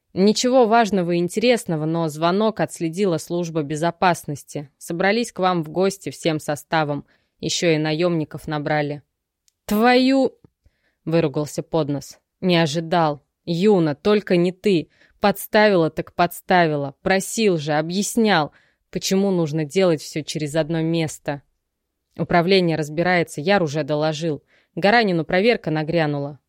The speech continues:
Пару дней ему будет не до невесты. Упоминание, что Юна всё ещё невеста Игоря, выжигает нутро. Этим вопросом нужно заняться, как только решим здесь все дела.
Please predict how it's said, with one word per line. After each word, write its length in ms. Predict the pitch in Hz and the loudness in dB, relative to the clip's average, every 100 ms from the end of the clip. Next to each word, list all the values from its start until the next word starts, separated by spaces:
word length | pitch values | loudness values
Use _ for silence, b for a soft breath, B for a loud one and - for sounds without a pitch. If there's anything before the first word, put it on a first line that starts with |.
| _ - | _ 0
Пару 240 | 185 170 | 2 2
дней 280 | 151 180 180 | 0 0 0
ему 240 | 156 156 | 0 -2
будет 360 | 151 160 151 139 | -2 -4 -6 -4
не 100 | 156 | -4
до 100 | 147 | -2
невесты. 640 | 160 170 196 - - 135 _ _ _ _ _ - | 0 2 0 0 -6 -12 _ _ _ _ _ -10
Упоминание, 680 | 156 165 160 160 156 143 147 | -2 0 2 0 0 -2 -6
что 200 | - 165 | -4 -2
Юна 300 | 160 156 147 | 0 -2 -4
всё 240 | - 143 | -4 -2
ещё 220 | 143 - | -2 -2
невеста 520 | 151 160 160 151 - | -2 0 -2 -4 -4
Игоря, 360 | 170 180 151 151 | -2 0 0 -2
выжигает 580 | 143 143 147 165 151 - | -2 -6 -2 0 0 -2
нутро. 460 | 165 - 160 143 151 _ _ _ | -6 -4 -4 -4 -6 _ _ _
Этим 280 | 214 208 196 | -2 0 2
вопросом 540 | 185 180 226 214 175 | 2 2 0 0 -2
нужно 260 | 170 160 170 | -2 -2 -2
заняться, 520 | 160 196 214 220 - | 0 2 2 0 -4
как 200 | 147 151 | -6 -4
только 300 | - 180 - | -2 -2 -2
решим 360 | 165 - 208 180 | -4 -2 -2 -2
здесь 320 | 143 165 151 | -2 -2 -2
все 300 | - - 151 | -4 -8 -6
дела. 420 | 135 151 147 143 | -4 -2 -2 -6